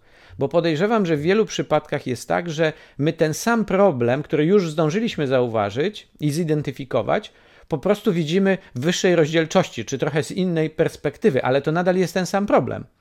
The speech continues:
Czyli te dodatkowe dane i ten dodatkowy czas poświęcany na analizę jakiejś sytuacji nie zmienia obrazu tej sytuacji. On nie dostarcza nam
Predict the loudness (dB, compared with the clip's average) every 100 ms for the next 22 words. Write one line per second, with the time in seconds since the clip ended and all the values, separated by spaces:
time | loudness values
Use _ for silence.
0 | _ _ _ -2 0 0 4 4 4 -2
1 | 0 2 4 2 0 2 2 4 2 2
2 | 0 -2 -2 -2 0 0 -2 -2 -4 -4
3 | 0 0 0 -4 -6 -6 -4 -2 -2 -2
4 | -2 -2 -2 0 0 0 -4 -6 -6 -2
5 | -4 -4 -6 -6 -10 _ _ -2 -2 0
6 | 0 2 0 0 -2 -4 -6 _ _ _
7 | -8 -2 2 2 2 0 -2 -4 -6 -6
8 | -6 -10 -16 -18 _ _ -6 -2 -2 -4
9 | 0 0 0 -2 -2 -2